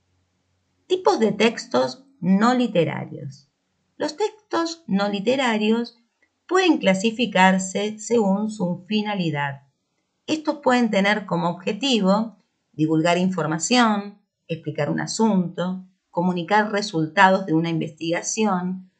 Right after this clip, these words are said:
o dar a conocer la forma de actuar de una persona. En el siguiente cuadro se comparan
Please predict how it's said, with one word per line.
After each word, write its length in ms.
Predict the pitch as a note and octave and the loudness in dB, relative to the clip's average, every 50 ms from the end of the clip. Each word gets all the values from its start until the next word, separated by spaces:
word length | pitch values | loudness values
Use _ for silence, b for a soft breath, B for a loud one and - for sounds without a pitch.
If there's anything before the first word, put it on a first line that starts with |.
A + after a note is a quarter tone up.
| _ _ _ _ _ _ | _ _ _ _ _ _
o 140 | - - B3+ | 4 6 6
dar 320 | A#3 A3+ A3 G#3+ G#3 - - | 6 6 4 2 0 -2 -2
a 140 | E3+ D#3+ - | -4 -2 0
conocer 680 | D#3+ E3 F3+ G3 F#3 - - E3 E3 E3 E3+ - - - | 0 0 0 0 -2 -2 -2 0 0 0 0 -2 -6 -2
la 280 | F#3+ G#3 A3 A3+ A3 | 2 2 2 2 0
forma 680 | - F#3+ F#3 F3 E3+ E3 E3 E3 E3 E3+ F3+ F#3+ - _ | 0 0 0 0 0 -2 -2 -2 -2 -4 -4 -6 -10 _
de 140 | - G3+ A#3 | -2 -2 -2
actuar 480 | A3+ A3+ - - D3+ C#3+ C#3+ D3+ D3 C#3+ | -2 -2 -6 -6 -2 -2 -2 -2 -2 -4
de 80 | C#3 | -6
una 240 | C#3 C#3 D3 D3 D3+ | -6 -4 -6 -6 -8
persona. 600 | - C3+ C3+ - - G2+ A2+ - - - C3+ - _ _ _ _ _ _ _ _ _ _ _ _ _ _ _ _ _ _ _ | -10 -14 -14 -14 -14 -16 -18 -20 -20 -20 -20 -20 _ _ _ _ _ _ _ _ _ _ _ _ _ _ _ _ _ _ _
En 120 | - G#3+ A#3+ | 0 2 2
el 100 | B3 A#3 | 4 2
siguiente 520 | - B3+ B3 C4 E4+ F4+ E4 E4 D#4+ - | 0 0 0 2 2 0 0 0 -2 0
cuadro 680 | - F3+ E3+ D#3+ F3+ G3 G#3 G#3+ G#3+ G3+ F#3+ F#3 F#3 - | 2 4 4 4 4 4 2 2 2 0 0 -2 -4 -6
se 220 | - - E3 D#3+ | -6 -6 -6 -4
comparan 920 | - D#3 D#3 D#3+ D#3+ D#3+ F#3 F#3+ G3+ G#3 G#3+ G#3 F#3+ F3+ D#3+ D#3 D#3 - | -2 -2 -2 -2 2 4 6 6 6 6 4 0 0 0 -2 -4 -6 -10